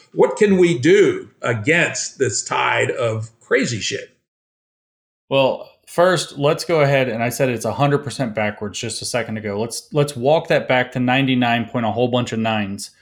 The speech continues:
Speaker 2: The one thing that it's saying that makes any sense is, "Could you listen better?" Yes, we can. Thank you. And then everything else that they say is wrong.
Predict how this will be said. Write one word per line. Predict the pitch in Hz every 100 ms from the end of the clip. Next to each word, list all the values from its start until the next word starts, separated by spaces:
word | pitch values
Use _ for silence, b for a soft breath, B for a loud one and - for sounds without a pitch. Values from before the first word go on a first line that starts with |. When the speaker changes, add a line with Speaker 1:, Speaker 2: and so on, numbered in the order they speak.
| b b b
Speaker 2:
The | 123
one | 107 127 165 196 196
thing | - 139 139 131
that | 117
it's | 113 107
saying | - 123 117 117 113 107 -
that | 110
makes | 110 117 -
any | 120 117
sense | 117 110 104 - _
is, | 117 -
"Could | 135 120
you |
listen | 117 117 117 107
better?" | 98 73 - _ _ _ _ _ _ _ _ _ _ _
Yes, | 127 107 78 - -
we | 120
can. | 107 104 90 - -
Thank | 113 107 -
you. | - _ B B B B B
And | 127 131
then | 135 135 - -
everything | 156 170 151 156
else | 135 131
that | 127
they | 117
say | 113 113
is | 104 104
wrong. | 87 -